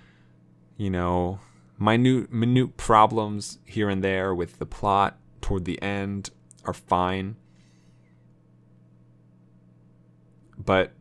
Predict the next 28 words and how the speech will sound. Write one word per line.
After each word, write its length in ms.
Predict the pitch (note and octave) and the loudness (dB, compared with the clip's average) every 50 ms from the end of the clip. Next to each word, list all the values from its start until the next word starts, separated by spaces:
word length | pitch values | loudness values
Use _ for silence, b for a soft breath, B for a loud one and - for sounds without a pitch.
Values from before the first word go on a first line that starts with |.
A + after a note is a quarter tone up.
| - _ _ | -20 _ _
there's, 280 | A#2 A2 A2 G#2+ - b b b b b b b | 0 0 0 -2 -6 b b b b b b b
there's 160 | - A#2+ A2 | -6 -6 -6
so 420 | - - - - - - C#3+ C#3+ C#3+ | -6 -8 -10 -8 -4 -2 0 0 0
many, 520 | C#3 C3+ B2 A#2+ A#2 A2+ A2 G#2 F#2 - - - - - - - - | 0 -2 -2 -2 -4 -4 -4 -4 -6 -6 -10 -12 -12 -12 -14 -14 -12
uh, 340 | - G#2 G2+ G2+ F#2+ F2+ E2 - - - - - - - - - - _ _ - | -10 -8 -8 -8 -8 -8 -8 -10 -12 -16 -20 -20 -20 -20 -20 -20 -20 _ _ -20
special 400 | - - - - G#2+ - - A2+ | -20 -6 -4 -4 -4 -2 -2 -4
effects 440 | G2 - - A2 G2 F#2 - - - - | -4 -2 -2 -2 -2 -2 -4 -10 -12 -10
and 120 | F#2 F2+ | -10 -6
visual 320 | F2 F#2+ G#2 G#2 G#2+ G#2 G2+ | -4 -4 -2 -2 0 0 0
effects 520 | F#2 - - F#2+ F2 E2+ - - - - _ | 0 0 -2 -4 -4 -4 -8 -14 -18 -16 _
and 400 | - F#2+ F#2+ F#2+ F#2+ F#2 F2 - b b b b b b b b b b b b b b b _ _ _ _ _ _ _ _ _ _ _ _ _ - - - | -12 -10 -8 -8 -8 -10 -10 -14 b b b b b b b b b b b b b b b _ _ _ _ _ _ _ _ _ _ _ _ _ -20 -12 -4
things 400 | - B2+ B2+ B2 B2 A2+ G#2+ G2+ | 0 0 0 2 0 -2 -4 -4
in 100 | - G#2+ | -4 -4
this 180 | G2+ G2 F#2 - | -4 -2 -2 -2
movie 280 | G#2 G2+ G2 F#2 F#2+ | -2 -2 0 0 0
that 100 | F2 F#2 | 0 0
I've 160 | F#2 G2 G2 A2+ | 0 0 0 0
never 220 | B2+ B2+ A#2+ G#2 | 0 0 0 -2
seen, 340 | - - - F#2 G2+ G#2 - | -2 -4 -4 -4 -4 -4 -4
I'd 200 | - G2 G#2+ G2+ | -2 -2 -2 0
never 240 | A2+ C3 C#3+ F3+ D#3+ | 0 0 0 0 -2
seen 320 | - - - D#3 F3+ F#3+ | -2 -2 -2 -2 -2 -2
before. 340 | - B2 - - A#1+ A1+ C#2+ | -4 -6 -6 -4 -2 -2 0
I, 280 | C2+ F2 G#2+ - - A2 | 2 0 0 0 0 -2
I 20 | |
haven't 340 | A2+ - - B2+ B2+ B2+ - | -2 -2 -2 -2 -2 -2 -4
seen 320 | - - B2+ A#2 A2 A2 | -4 -2 -2 -2 -2 -4
since. 580 | G#2 - - C3 C3+ C3+ - - - - - - | -6 -4 -2 -2 -2 -2 -4 -8 -12 -16 -18 -20